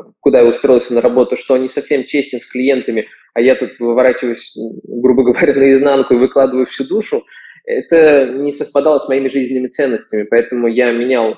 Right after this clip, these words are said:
работу и искал, э, того ра-, работодателя, который будет честен со своими клиентами.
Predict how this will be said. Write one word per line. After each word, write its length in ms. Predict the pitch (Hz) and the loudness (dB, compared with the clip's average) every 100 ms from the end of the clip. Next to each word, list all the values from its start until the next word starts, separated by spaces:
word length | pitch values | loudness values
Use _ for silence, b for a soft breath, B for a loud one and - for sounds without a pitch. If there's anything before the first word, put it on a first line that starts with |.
| - | -6
работу 520 | 107 117 123 214 165 | -2 -2 0 0 0
и 220 | 123 131 | -4 -6
искал, 360 | 135 - 127 117 - _ - | -6 -2 0 0 -8 _ -12
э, 240 | 123 120 | -6 -4
того 220 | 123 131 | -2 0
ра-, 320 | 131 120 123 120 | 2 0 -2 -2
работодателя, 580 | 120 123 127 185 160 | -2 -4 -4 -4 -4
который 300 | 127 117 151 | -8 -4 -4
будет 240 | 127 113 110 | -6 -8 -10
честен 320 | 156 151 131 | -10 -10 -14
со 120 | - | -16
своими 300 | - 117 120 | -8 -4 -4
клиентами. 640 | 117 123 117 104 - 101 | -6 -4 -4 -4 -12 -18